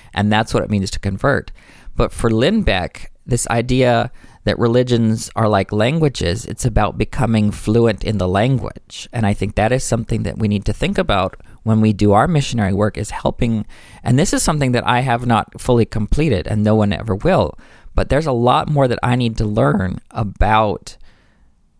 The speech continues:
how to say things in a Latter-day Saint way.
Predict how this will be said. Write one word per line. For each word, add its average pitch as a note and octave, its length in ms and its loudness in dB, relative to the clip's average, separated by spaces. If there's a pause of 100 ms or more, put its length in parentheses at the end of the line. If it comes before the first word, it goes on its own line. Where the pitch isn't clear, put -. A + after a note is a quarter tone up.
(220)
how C#3+ 260 2
to C#3+ 160 0
say B2 300 0
things G2+ 600 0
in A2 160 -2
a G2+ 60 2
Latter-day G2 480 2
Saint - 420 -4
way. E2+ 300 -4